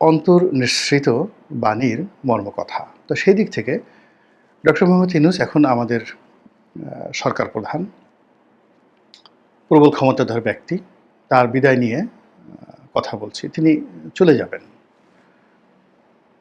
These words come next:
কেন যাবেন, কখন যাবেন এবং কিভাবে যাবেন? আপনি একবার চিন্তা করুন তো, এই কথাগুলো কি আপনার মনে আসে না এখন? নাকি আপনি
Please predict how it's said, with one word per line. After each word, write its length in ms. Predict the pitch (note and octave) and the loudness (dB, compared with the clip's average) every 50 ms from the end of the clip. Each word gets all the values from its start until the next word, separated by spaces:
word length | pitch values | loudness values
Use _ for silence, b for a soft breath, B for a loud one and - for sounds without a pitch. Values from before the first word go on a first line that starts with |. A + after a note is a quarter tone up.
| _ _ _ _ _ _ _ _ _ _ - | _ _ _ _ _ _ _ _ _ _ 2
কেন 220 | E3 D3+ C#3+ C#3 | 2 2 2 2
যাবেন, 340 | - A2 G2 F#2+ - - - - - _ _ _ _ _ _ _ _ _ _ _ _ _ _ _ _ _ _ _ _ _ _ _ _ _ _ _ - B3 B3 G#3 - - | -2 -4 -8 -10 -12 -18 -20 -20 -20 _ _ _ _ _ _ _ _ _ _ _ _ _ _ _ _ _ _ _ _ _ _ _ _ _ _ _ -20 -18 -18 -18 -4 0
কখন 300 | G3 E3 - - F3 D3+ | 0 0 2 4 2 2
যাবেন 320 | G#2+ A2 G2 G2 - F#2+ - - - _ _ _ _ _ _ _ _ _ _ _ _ _ _ _ _ _ _ _ _ _ _ _ _ - | 2 0 -4 -8 -10 -14 -18 -20 -20 _ _ _ _ _ _ _ _ _ _ _ _ _ _ _ _ _ _ _ _ _ _ _ _ -2
এবং 140 | D#3+ D#3+ E3+ | 0 0 2
কিভাবে 380 | E3+ - F3 B2 A#2 A#2 A#2 | 2 2 2 2 2 0 -2
যাবেন? 340 | A2 G#2+ G#2 G2+ - A#2 - | -2 -4 -6 -6 -6 -8 -8
আপনি 200 | C3+ - - E3+ | -8 -4 0 0
একবার 200 | D#3 D3 D3 D#3+ | 0 2 2 0
চিন্তা 280 | D#3 - E3 C#3+ B2+ C#3 | 0 0 -2 -2 -2 -2
করুন 240 | C#3 - C3 A#2+ A#2+ | 0 0 0 0 0
তো, 120 | - G3 - B B B B B B B B B B B B _ | -2 -6 -10 B B B B B B B B B B B B _
এই 180 | - D3+ D3 D3+ D3+ - | 2 4 4 4 2 0
কথাগুলো 360 | D3+ - - D#3 D#3 D#3+ D#3 | -2 0 0 0 0 0 0
কি 100 | - C#3 | 0 0
আপনার 220 | B2 - - B2+ | -2 0 -2 -2
মনে 200 | B2 A#2+ B2 B2+ | 0 0 0 0
আসে 300 | A#2 A2 - - - D#3+ | 0 0 0 -2 -4 -4
না 140 | E3+ E3+ D#3 - - _ _ _ _ _ _ _ | -4 -4 -6 -8 -12 _ _ _ _ _ _ _
এখন? 280 | - - A2+ - - C3 | -12 -12 -10 -8 -6 -2
নাকি 220 | C3 C3+ C3+ - D3 | -2 -2 0 0 0
আপনি 300 | - - D#3+ D3 C3 | 0 2 2 2 2